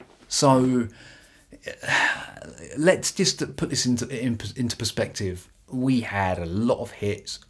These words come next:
home runs. We had a lot of men on base yesterday as well, which we did not knock in. Um, and that could have come back to haunt us towards the end of the game. Luckily,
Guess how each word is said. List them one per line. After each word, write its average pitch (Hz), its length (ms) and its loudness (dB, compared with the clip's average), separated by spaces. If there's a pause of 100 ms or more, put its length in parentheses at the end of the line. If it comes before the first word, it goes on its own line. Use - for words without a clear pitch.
home 120 440 2
runs. 110 640 4 (640)
We 120 140 0
had 107 200 0
a 104 40 2
lot 135 320 4
of 127 100 0
men 127 220 6
on 107 200 4
base 110 340 2
yesterday 95 440 -4
as 92 140 -4
well, 98 320 2
which 104 300 -4
we 139 120 4
did 185 380 4
not 185 320 4
knock 160 300 -2
in. 98 340 0 (580)
Um, 107 400 4
and 156 200 2
that 220 180 0
could 277 220 4
have - 120 2
come 175 220 4
back 151 200 0
to 123 100 0
haunt 165 320 0
us 101 200 0
towards 113 460 -2
the 107 140 -2
end 101 160 2
of 98 40 -8
the - 60 -4
game. 92 400 -2
Luckily, 95 720 -2